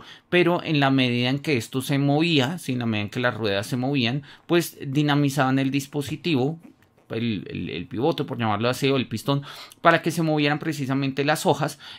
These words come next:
y no, las hojas se movían y pues iban matando, pues iban matando gente, ¿no? Iban matando gente, ¿no? Esa era como un poco la idea, ¿sí? Esa era como un poco la idea, y pues acá lo dice, ¿no? Maschinen zwischen Wissenschaft und Kunst,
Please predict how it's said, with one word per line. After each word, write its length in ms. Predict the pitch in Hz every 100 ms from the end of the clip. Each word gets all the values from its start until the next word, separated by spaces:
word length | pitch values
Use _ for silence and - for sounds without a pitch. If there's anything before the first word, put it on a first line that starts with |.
| -
y 160 | 190 190
no, 220 | 170 156
las 240 | 143 143 151
hojas 280 | 147 147
se 160 | 143 160
movían 440 | 160 175 156 160 -
y 140 | 151
pues 320 | 131 120 -
iban 360 | 98 92 95 123
matando, 880 | 135 123 - 85 82 90 110 92 -
pues 180 | 85 -
iban 160 | 78
matando 340 | 95 104 139 80
gente, 220 | - -
¿no? 140 | - 101
Iban 240 | 78 87
matando 320 | 95 - - -
gente, 220 | - 65
¿no? 200 | 98 170 - - -
Esa 360 | 190 196 220 214
era 200 | 208 208
como 160 | 185
un 100 | 139
poco 340 | 120 135 - 147
la 120 | 135
idea, 400 | 98 90 - - _
¿sí? 240 | - 151 -
Esa 220 | 120 120
era 160 | 117 120
como 140 | 127
un 100 | 107
poco 240 | 98 - 123
la 100 | 123
idea, 300 | 127 202 208 - - - -
y 280 | 143 147 139
pues 200 | 131 127
acá 240 | 120 113
lo 140 | 107
dice, 280 | 139 196 208
¿no? 140 | 156 151
Maschinen 500 | 147 131 127 123 123
zwischen 400 | - 117 120 98
Wissenschaft 640 | 104 131 156 147 156 147
und 140 | 151 135
Kunst, 420 | 160 208 214 -